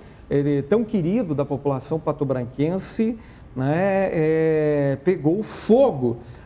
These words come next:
Bem, é, existiu um inquérito policial, mas até hoje não se concluiu efetivamente se foi um incêndio criminoso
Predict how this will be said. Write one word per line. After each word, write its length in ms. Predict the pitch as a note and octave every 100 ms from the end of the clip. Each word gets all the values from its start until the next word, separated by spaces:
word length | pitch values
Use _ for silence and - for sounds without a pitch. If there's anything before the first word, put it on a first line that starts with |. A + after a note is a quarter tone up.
| -
Bem, 460 | B2+ D3 F3+ C3+ A2+ - - -
é, 260 | D3 D#3 F3+
existiu 840 | E3+ C3+ F3+ - F#3+ G3+ E3+ C#3 -
um 140 | D#3+
inquérito 540 | D#3 D3 D3+ D3+ C#3 A#2+
policial, 500 | D3 C#3+ - D#3 F#3+
mas 160 | G3
até 240 | D#3+ - F#3+
hoje 300 | D3+ E3 F3
não 120 | F3
se 160 | F3+ F3
concluiu 600 | - F#3 - D3 F#3 F3
efetivamente 920 | G#3 G#3+ - E3 C#3 B2 C#3+ E3 G3
se 420 | - - F3 C#3+ - - - - -
foi 200 | D#3+ E3
um 80 | D3
incêndio 440 | A#2+ - D3+ C3 - -
criminoso 800 | G#3 B3 G#3+ D3+ F3 G#3 G3 A3+